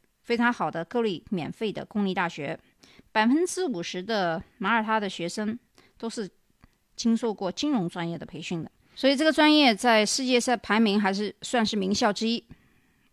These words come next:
很多人，包括一些什么科威特啊、保加利亚、意大利、俄罗斯的人都到这边来留学。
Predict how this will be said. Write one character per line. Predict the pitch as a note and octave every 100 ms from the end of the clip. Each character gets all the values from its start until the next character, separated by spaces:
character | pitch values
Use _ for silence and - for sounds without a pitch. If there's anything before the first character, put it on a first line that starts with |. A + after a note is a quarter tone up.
| _ _ -
很 | - A3+ A#3
多 | E4+
人， | F#4 D4 D#4
包 | D#4 D#4 D4
括 | C#4+
一 | A#3+
些 | B3 A#3+
什 | G3+
么 | F3
科 | - A3
威 | A3
特 | G#3+ G3
啊、 | D#3+
保 | E3 - D#3
加 | E3 F#3+
利 | G3+
亚、 | G3+ F#3
意 |
大 | G3 F#3+
利、 | F#3+
俄 | E3+
罗 | F3+
斯 | F#3 F#3+
的 | F3+
人 | D#3+
都 | E3 F#3+
到 | F#3+ E3+ D#3
这 | -
边 | F3+ F#3
来 | E3 D#3+
留 | E3 F#3
学。 | - F3